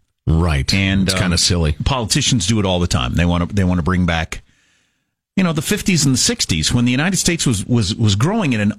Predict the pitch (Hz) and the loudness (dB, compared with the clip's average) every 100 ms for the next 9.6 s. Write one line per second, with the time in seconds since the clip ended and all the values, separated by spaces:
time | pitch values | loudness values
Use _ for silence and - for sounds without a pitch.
0 | 170 208 170 139 123 156 214 180 127 123 | 0 0 2 0 0 2 2 0 0 -2
1 | 113 117 135 165 190 - 208 202 113 117 | 0 0 0 0 0 0 2 2 2 2
2 | 104 98 98 110 135 123 - 98 82 57 | 2 2 2 0 -2 -4 -2 0 0 -2
3 | - - - 117 131 175 196 196 185 175 | -8 -8 -2 0 2 2 2 2 2 0
4 | 185 175 151 131 120 127 240 185 175 123 | 0 0 0 0 0 0 0 0 -2 -2
5 | 110 113 131 180 202 110 95 90 76 98 | 0 0 0 0 2 0 0 0 0 2
6 | 127 131 156 160 - 156 117 113 107 131 | 2 0 0 0 0 0 0 2 2 0
7 | 143 127 143 151 120 110 165 143 95 - | 0 0 0 2 2 2 2 0 -2 -2
8 | - 104 - 104 110 117 113 110 78 110 | -2 -2 -2 -2 0 2 2 0 -2 -4
9 | 123 - 147 151 127 | -2 0 0 2 0